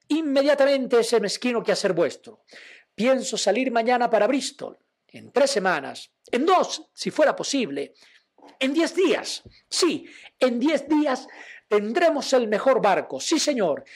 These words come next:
y la mejor tripulación de Inglaterra. Hawkins será nuestro ayudante, y valiente ayudante que has de ser, joven Hawkins. Vos, Livesey, iréis como médico de a bordo, yo seré el comandante. Llevaremos con nosotros a Redruth,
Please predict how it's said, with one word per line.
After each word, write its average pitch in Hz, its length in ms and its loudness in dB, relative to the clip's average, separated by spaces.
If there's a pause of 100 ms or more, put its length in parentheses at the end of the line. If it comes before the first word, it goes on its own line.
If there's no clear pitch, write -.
(280)
y 254 120 0
la 277 120 4
mejor 330 400 2
tripulación 294 680 0
de 294 80 2
Inglaterra. 262 680 -2 (500)
Hawkins 285 460 0
será 269 240 4
nuestro 247 320 2
ayudante, 175 680 0 (560)
y 175 100 -4
valiente 277 560 0
ayudante 277 540 2
que 302 80 0
has 262 160 0
de 262 80 2
ser, 320 240 4
joven 240 420 4
Hawkins. - 600 -8 (420)
Vos, 226 460 0
Livesey, 294 520 0 (340)
iréis 262 440 0
como 262 300 0
médico 285 420 2
de 285 80 0
a 269 60 2
bordo, 165 560 0 (160)
yo 262 180 2
seré 208 220 0
el 196 80 -4
comandante. 170 680 -6 (800)
Llevaremos 208 560 2
con 202 240 0
nosotros 214 560 0
a 190 60 -2
Redruth, 226 500 0